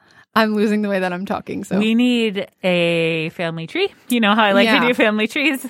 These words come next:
Speaker 2: <laughs>
Speaker 1: So Rapunzel is Anna and Elsa's cousin, which is why she's seen at the end of Frozen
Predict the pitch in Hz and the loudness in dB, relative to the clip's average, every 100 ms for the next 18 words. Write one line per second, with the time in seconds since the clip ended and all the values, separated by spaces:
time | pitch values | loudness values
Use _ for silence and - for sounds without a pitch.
0 | - 277 - 226 - 240 240 240 247 254 | -12 -14 -16 -12 -2 0 2 0 0 0
1 | 294 320 294 233 220 220 - 208 220 233 | 0 0 0 0 0 0 -4 -2 0 0
2 | 202 196 220 220 - 190 185 165 202 233 | 0 -2 -4 -4 0 0 0 -2 -4 -6
3 | _ 226 214 220 190 190 - 208 208 190 | _ -6 -2 0 2 2 0 -2 -2 -2
4 | - 196 202 190 185 - 175 185 180 170 | -2 -2 0 0 -2 -2 -2 -2 -2 -2
5 | 185 | -6